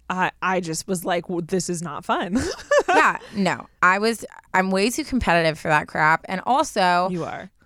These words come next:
Speaker 2: you're supposed to let yourself fling off. Well, I was not going to let go of this, so I held on too tight. And when
Speaker 1: Ooh.
Speaker 2: I,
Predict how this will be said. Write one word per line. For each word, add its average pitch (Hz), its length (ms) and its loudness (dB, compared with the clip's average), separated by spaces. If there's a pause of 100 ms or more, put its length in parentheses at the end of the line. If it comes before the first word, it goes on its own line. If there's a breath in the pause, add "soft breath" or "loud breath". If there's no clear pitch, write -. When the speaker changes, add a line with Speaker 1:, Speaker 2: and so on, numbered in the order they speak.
Speaker 2:
you're 208 160 0
supposed 202 280 0
to 220 60 0
let 202 200 4
yourself 202 320 -4
fling 185 260 -4
off. 180 340 2
Well, 160 340 0
I 170 140 2
was 202 220 0
not 175 300 4
going 180 240 0
to 180 100 -2
let 165 180 4
go 180 160 4
of 165 120 0
this, 165 160 0
so 170 180 2
I 170 100 6
held 180 300 0
on 196 180 0
too - 220 -6
tight. 165 540 0 (400 soft breath)
And 180 180 -4
when 180 400 -4
Speaker 1:
Ooh. 185 140 -12
Speaker 2:
I, 175 560 2